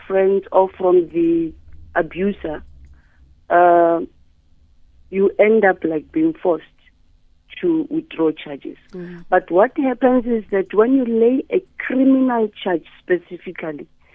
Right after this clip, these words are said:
Speaker 1: you cannot withdraw that charge without the consent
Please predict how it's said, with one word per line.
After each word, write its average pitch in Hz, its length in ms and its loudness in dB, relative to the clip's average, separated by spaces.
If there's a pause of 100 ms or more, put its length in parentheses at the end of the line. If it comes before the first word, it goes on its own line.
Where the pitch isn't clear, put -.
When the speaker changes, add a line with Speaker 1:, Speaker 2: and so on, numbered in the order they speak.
(260)
Speaker 1:
you 196 120 -4
cannot 202 720 2 (140)
withdraw 185 600 0
that 175 180 0
charge 165 420 -12 (440)
without 208 680 0 (580)
the 214 540 2 (280)
consent 180 760 4